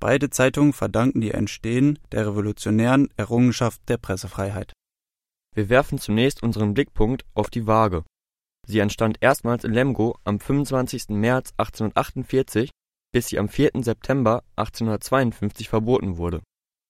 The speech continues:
Speaker 2: Die Verfasser dieser Zeitschrift waren Karl Wette und Karl Volkshausen. Ein Artikel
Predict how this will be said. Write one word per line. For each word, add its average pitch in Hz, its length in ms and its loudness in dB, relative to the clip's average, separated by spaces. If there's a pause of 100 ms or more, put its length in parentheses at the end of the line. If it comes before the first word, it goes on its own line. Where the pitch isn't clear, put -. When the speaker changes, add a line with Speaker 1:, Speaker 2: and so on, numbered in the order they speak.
(120)
Speaker 2:
Die - 60 -10
Verfasser 117 440 4
dieser 104 220 0
Zeitschrift - 680 -4
waren 104 340 -2
Karl 131 320 2
Wette 123 320 0
und 101 180 -6
Karl 107 280 -2
Volkshausen. 104 640 -2 (640)
Ein 151 240 2
Artikel 123 480 0